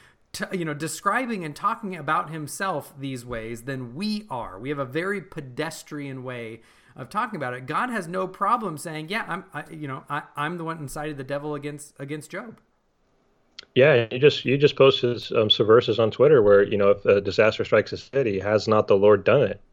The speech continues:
Speaker 2: Uh, these sorts of things, right?
Speaker 1: Right. And it's not,
Speaker 2: Yeah.
Speaker 1: has, has not the Lord, you know, allowed the free will decisions of the nations to do it? No, th-, God has
Speaker 2: Right.
Speaker 1: done it. It ascribes
Speaker 2: Right.
Speaker 1: it to God, right? Or, you know, I, I, I was in a conversation with the,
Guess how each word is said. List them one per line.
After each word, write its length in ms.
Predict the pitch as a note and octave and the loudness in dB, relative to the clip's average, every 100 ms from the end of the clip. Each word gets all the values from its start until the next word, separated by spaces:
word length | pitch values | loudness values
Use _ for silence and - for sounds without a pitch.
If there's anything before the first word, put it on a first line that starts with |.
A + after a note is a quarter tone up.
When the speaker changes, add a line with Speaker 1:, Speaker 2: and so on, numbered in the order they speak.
| _ | _
Speaker 2:
Uh, 340 | G2 F#2 F#2+ F#2 G#2 | -2 0 0 -4 0
these 200 | B2 - | 2 6
sorts 220 | C#3+ - | 6 6
of 60 | |
things, 440 | - E3 F#2+ - - | 2 2 2 -8 -4
right? 180 | G2 G2+ | 2 2
Speaker 1:
Right. 100 | - - _ - - _ - | 0 -14 _ -20 -20 _ -4
And 100 | F#3 | -4
it's 100 | F#3 | -2
not, 160 | A#3+ | -2
Speaker 2:
Yeah. 120 | A#3+ E3+ | 2 0
Speaker 1:
has, 100 | F#3 | -2
has 260 | E3+ F#3+ F3 | -4 -4 -2
not 160 | F3+ | -4
the 60 | F3 | -4
Lord, 400 | D#3 D#3+ D#3 D#3+ | -4 -2 -2 -4
you 80 | D#3 | -8
know, 180 | C3 C3 | -10 -8
allowed 440 | C#3+ C3+ C#3 C#3+ C3 | -6 -2 -2 -2 -6
the 60 | |
free 180 | - C#3+ | -10 -10
will 140 | C3+ | -10
decisions 500 | B2+ A#2 C#3 B2 B2 | -10 -10 -10 -10 -10
of 140 | B2 A#2 | -10 -10
the 60 | |
nations 380 | A#2+ B2 C#3 A2 | -10 -10 -10 -14
to 40 | G#2 | -14
do 140 | G2+ | -14
it? 100 | A2 | -10
No, 160 | D#3+ E3+ E3 | -10 -8 -10
th-, 220 | D#3+ F#3 D3 _ | -12 -12 -16 _
God 220 | E3 F#3 | -2 0
has 80 | D#3 | 6
Speaker 2:
Right. 240 | A2 G2 - | 8 8 4
Speaker 1:
done 280 | D3+ F#3+ - | -2 -6 -8
it. 300 | G2+ - - _ _ _ _ _ | -16 -18 -20 _ _ _ _ _
It 100 | D3+ | -8
ascribes 760 | D3 - - F#2+ D3 D#3+ D3 C3+ | -6 -6 -8 -4 -4 -4 -6 -6
Speaker 2:
Right. 100 | C#3 | -8
Speaker 1:
it 120 | - _ _ _ _ | -12 _ _ _ _
to 240 | - D3+ C3+ | -8 -6 -6
God, 460 | C3+ D#3 F#2+ B2 | -4 -2 -4 -6
right? 180 | B2 C#3 | -4 -4
Or, 120 | D3+ E3 | -4 -6
you 140 | D#3+ | -6
know, 280 | C#3+ - - D#3 | -8 -8 -10 -8
I, 80 | E3 | -6
I, 200 | D3+ D3+ D3 | -6 -6 -4
I 40 | D3 | -4
was 120 | C#3 | -4
in 60 | D3 | -6
a 60 | |
conversation 500 | C#3 C#3+ C3+ C#3 C#3 | -4 -4 -4 -8 -8
with 120 | C3 | -8
the, 100 | C#3+ | -10